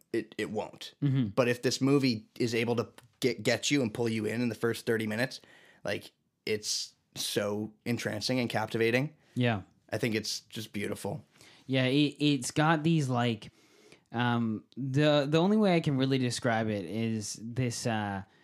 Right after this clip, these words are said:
Speaker 2: in, in acting class, we, our professor has been talking about this term of,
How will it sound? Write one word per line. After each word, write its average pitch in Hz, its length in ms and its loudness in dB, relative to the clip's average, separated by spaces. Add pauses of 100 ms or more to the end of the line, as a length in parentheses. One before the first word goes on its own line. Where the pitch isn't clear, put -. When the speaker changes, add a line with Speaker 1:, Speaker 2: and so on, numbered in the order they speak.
(360)
Speaker 2:
in, 135 180 4
in 127 220 2
acting 139 300 2
class, 127 400 2
we, 117 720 -2
our 113 280 -4
professor 127 400 -4
has 120 80 -4
been 117 160 -6
talking 127 480 -2
about 107 360 0
this 110 220 -4
term 131 400 -2
of, 107 260 -4